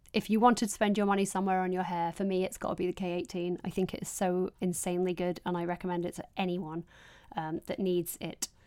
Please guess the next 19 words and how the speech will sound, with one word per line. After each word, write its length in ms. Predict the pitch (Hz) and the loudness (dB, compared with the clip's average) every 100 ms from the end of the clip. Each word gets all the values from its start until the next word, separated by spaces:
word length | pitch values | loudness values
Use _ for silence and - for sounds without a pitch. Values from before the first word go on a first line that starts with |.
| - - _ - _ - - _ | -20 -20 _ -20 _ -20 -20 _
'cause 120 | - 269 | 0 0
it's 120 | - | 0
just 180 | 277 - | -2 0
really 140 | 277 | -2
special. 460 | - 330 - 202 202 - - - - - - - - - - - | 0 -2 0 -4 -4 -12 -20 -20 -20 -20 -20 -20 -20 -20 -6 6
That's 360 | 320 349 - - | 8 6 4 2
it. 520 | 370 381 - - - - - - - | 6 6 4 -4 -8 -8 -20 0 10
That's 340 | 320 - - - | 10 10 -2 2
it. 400 | 339 - - - 247 | 4 4 0 0 6
I 180 | 277 | 6
have 460 | 294 320 285 233 - - _ _ _ - | 6 6 6 6 -2 -20 _ _ _ 2
enthused. 920 | 262 254 - 277 285 254 214 - - - - - | 6 8 8 8 10 8 6 2 -4 -10 -10 -2
I 40 | |
have 200 | 262 220 | 2 6
waxed 400 | 269 285 - - | 8 8 6 -2
lyrical. 640 | 240 269 262 214 196 196 - - - - | 4 4 4 2 0 0 -6 -20 -14 0
I 140 | 233 | 4
have 320 | 226 226 202 - _ _ - | 6 4 2 -6 _ _ 2
just 320 | 247 - | 2 2